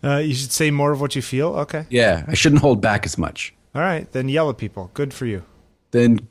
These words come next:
Speaker 2: grab your camera, grab your phone, grab your handmade pinhole camera, John Wilkening, I'm talking to you, which is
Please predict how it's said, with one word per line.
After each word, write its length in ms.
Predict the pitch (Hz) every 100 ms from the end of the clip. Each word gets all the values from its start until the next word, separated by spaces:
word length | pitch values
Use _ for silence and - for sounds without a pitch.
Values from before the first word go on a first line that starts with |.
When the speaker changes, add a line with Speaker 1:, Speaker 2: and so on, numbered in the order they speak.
| _
Speaker 2:
grab 240 | 123 135
your 80 | 180
camera, 340 | - 139 131 143
grab 220 | 107 120
your 80 | 170
phone, 520 | - 127 123 135 156 - _ _ -
grab 380 | 127 131 131 147
your 280 | 147 143 - _ _ _ -
handmade 1000 | 135 147 160 147 147 156 151 147 135 -
pinhole 380 | 160 156 151 156
camera, 600 | 151 165 170 127 127 143 -
John 240 | 139 120
Wilkening, 520 | 123 120 120 131 147 _ -
I'm 60 | -
talking 260 | 123 117
to 60 | 110
you, 300 | 104 107 135 _ - _ _ _ _
which 160 | 120 120
is 220 | 110